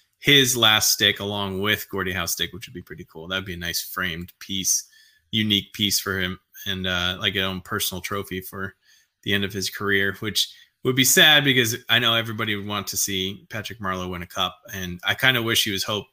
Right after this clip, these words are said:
I hoped he was gonna get traded to Toronto. I thought that would have been a good fit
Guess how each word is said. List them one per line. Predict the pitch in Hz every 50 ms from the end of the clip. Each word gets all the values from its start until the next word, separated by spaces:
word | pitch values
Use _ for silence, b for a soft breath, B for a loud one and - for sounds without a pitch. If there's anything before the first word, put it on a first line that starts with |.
| -
I | 117 123 127
hoped | 120 131 139 143 139
he | - 160 127
was | 113 107 - -
gonna | - 120 110 107
get | 101 95 -
traded | - - 104 101 101 92
to | - - 98
Toronto. | - - - 98 95 95 95 98 95 90
I | 92 92
thought | - 104 98 95
that | 87
would | 95 98
have | 95 92
been | 95 92
a | 92
good | - 98 92
fit | - - 101 101 -